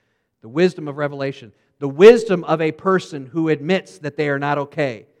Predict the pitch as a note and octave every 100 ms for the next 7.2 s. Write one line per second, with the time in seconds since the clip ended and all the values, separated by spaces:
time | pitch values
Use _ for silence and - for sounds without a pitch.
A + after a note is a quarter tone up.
0 | _ _ - - D3 D3+ C#3+ - C#3 C3+
1 | B2+ C3+ B2+ - D3 D3 - C#3+ C3+ C3
2 | A#2+ - _ _ D#3 C3+ C#3 C3 D3 C3
3 | B2+ A#2+ A#2 B2+ B2 - B2 A2+ C#3 A#2
4 | F#2 _ _ _ _ C3 G#3 A3 F3 G3
5 | B3 F#3+ - A#2+ G#2 G#2+ _ _ _ -
6 | C#3 C#3+ G#3 G3+ A#3 A3+ - C3+ C#3 A#2
7 | G#2 -